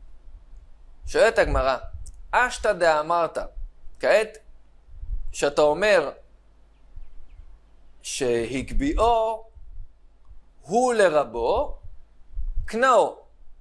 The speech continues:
אתה אומר שאפשר שהעבד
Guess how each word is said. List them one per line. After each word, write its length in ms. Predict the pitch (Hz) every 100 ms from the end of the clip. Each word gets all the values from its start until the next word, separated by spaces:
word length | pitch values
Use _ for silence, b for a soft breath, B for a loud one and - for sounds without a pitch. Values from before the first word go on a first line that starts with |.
| -
אתה 100 | 147
אומר 220 | 226 254
שאפשר 460 | 202 170 - 247 233
שהעבד 1600 | - 165 143 135 135 - - - - - - - - 247 214 202